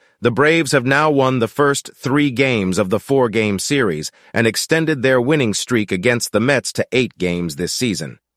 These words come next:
The Braves currently hold the best record in baseball and take particular pleasure in defeating the Mets, who have often boasted about their ability to beat Atlanta.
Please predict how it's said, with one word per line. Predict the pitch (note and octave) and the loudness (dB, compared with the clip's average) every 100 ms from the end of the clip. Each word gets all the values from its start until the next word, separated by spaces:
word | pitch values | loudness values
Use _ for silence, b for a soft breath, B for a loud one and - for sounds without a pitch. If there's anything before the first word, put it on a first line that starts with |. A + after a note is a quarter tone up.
| _ _ _ C#3+ | _ _ _ -2
The | |
Braves | C#3+ E3+ D#3+ C3 | 2 2 2 -2
currently | - C#3+ B2+ A#2+ | 0 0 2 0
hold | A2 A#2 G2+ | 2 2 2
the | A2 | 0
best | F2+ A#2+ - | 2 0 0
record | A#2+ A#2 G2+ F#2 | -2 0 0 -2
in | F2+ | 0
baseball | A#2 G#2 - E2 F2+ | 0 0 -2 -2 0
and | G2 A#2+ | -2 -2
take | G#2 | -4
particular | - - D#3+ A2+ G2 | -4 -4 -2 0 -2
pleasure | E2+ G#2+ F2 G#2 | 0 0 0 0
in | A2 | -2
defeating | A2+ - F3 C3 F2+ | -2 -2 -2 0 -2
the | |
Mets, | E2 D2+ - - _ - | -4 -6 -10 -14 _ 2
who | C#3 | 4
have | A#2 | 4
often | B2+ A#2 G#2 | 2 2 0
boasted | E2 B2 A2+ F#2+ | 2 0 0 -4
about | F2+ F#2+ - | -2 -2 0
their | G2 | 0
ability | F#2+ B2+ A#2+ F2 F2+ | 2 0 0 0 -2
to | F#2+ | -6
beat | D#2 C3 G#2 | -2 -2 -2
Atlanta. | F#2 G#2 A#2 D#2+ C2 | -2 -2 -2 -4 -12